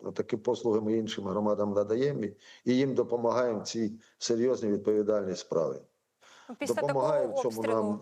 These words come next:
Speaker 1: об-,
Speaker 2: Пане Миколо,
Speaker 1: Будь
Speaker 2: після
Speaker 1: ласка,
Speaker 2: такого
Speaker 1: військова
Speaker 2: серйозного
Speaker 1: адмін-
Speaker 2: обстрілу і те, що немає світла в громаді, чи фіксуєте ви виїзд людей, навпаки, що евакуюються із шостки?
Speaker 1: Ну, є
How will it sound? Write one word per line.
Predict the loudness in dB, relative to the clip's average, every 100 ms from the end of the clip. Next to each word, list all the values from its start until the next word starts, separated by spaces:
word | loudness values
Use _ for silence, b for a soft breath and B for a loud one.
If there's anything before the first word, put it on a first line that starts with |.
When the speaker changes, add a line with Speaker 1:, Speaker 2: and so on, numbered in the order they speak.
| -2
Speaker 1:
об-, | -2 -2 -14 _ _ _ -6
Speaker 2:
Пане | -4 -4
Миколо, | -2
Speaker 1:
Будь | -2
Speaker 2:
після | -2 -6
Speaker 1:
ласка, | -2
Speaker 2:
такого | -2
Speaker 1:
військова | 0 2 4
Speaker 2:
серйозного | 2 2 2
Speaker 1:
адмін- | 0
Speaker 2:
обстрілу | -2 -6 -6 -4 -4
і |
те, | -4 -6
що | -6
немає | -8 -4 -2 -2 -2
світла | -4 -8 -2 2 2 2
в | -2
громаді, | -4 0 -2 0 -2 B B -8
чи | -2 -2
фіксуєте | -2 0 2 2 2 2
ви | 4 2 2
виїзд | 2 2 2 0 -2
людей, | -2 -2
навпаки, | -2 -2 -2 -2
що | 0 4 6 6 6 4
евакуюються | 0 0 0 2 2 0 -4
із | -4
шостки? | -4 -6 -6 -12 -18 _ _ _ _ _ _ _ _ _ _ _ _ _ _ _ _ _ _ _ B B B B B B B
Speaker 1:
Ну, | -8 0 2 4 4 2 0
є | 2 2